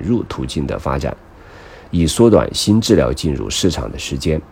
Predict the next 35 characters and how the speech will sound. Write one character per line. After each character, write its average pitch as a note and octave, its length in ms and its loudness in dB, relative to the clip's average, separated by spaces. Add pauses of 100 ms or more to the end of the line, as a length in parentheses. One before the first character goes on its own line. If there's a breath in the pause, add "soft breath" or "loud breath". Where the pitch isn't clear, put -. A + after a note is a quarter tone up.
(920 loud breath)
五 F2 180 6
是 G2+ 340 6
行 F2 220 2
业 G2 120 8
利 G2+ 140 6
益 D#2+ 200 2
相 F#2 240 2
关 F#2+ 160 6
方 G#2 280 2
将 E2 220 2
在 D#2+ 220 2
倡 G2+ 340 -2
导 B1 160 0
持 F2 260 2
续 A#2 280 4
增 E2+ 200 2
加 E2+ 260 4
临 D2+ 260 -2
床 D2+ 200 -4
研 C#2+ 200 -4
发 D#2 180 -4
投 C#2+ 160 -6
资， F#2+ 260 0 (220)
以 D#2 80 -2
使 D#2+ 160 -2
我 C#2+ 160 0
们 C#2 160 -4
在 C#2 220 0
全 F2 320 0
球 D#2+ 200 -2
范 D2+ 220 0
围 C2+ 140 -2
内 D2+ 180 -2 (280 loud breath)
应 E2+ 200 2
对 C#2+ 240 -2